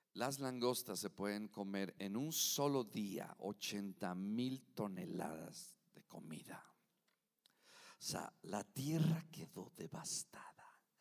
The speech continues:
la tierra quedó seca.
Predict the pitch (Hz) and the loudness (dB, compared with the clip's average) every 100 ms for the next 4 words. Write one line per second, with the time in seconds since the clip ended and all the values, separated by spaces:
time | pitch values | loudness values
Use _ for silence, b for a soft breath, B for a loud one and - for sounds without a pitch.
0 | B B B B - 107 - 123 147 160 | B B B B -6 -6 -4 0 6 6
1 | 151 147 113 127 123 - - - - - | 6 0 6 6 6 2 4 8 8 6
2 | - - - | 2 -4 -12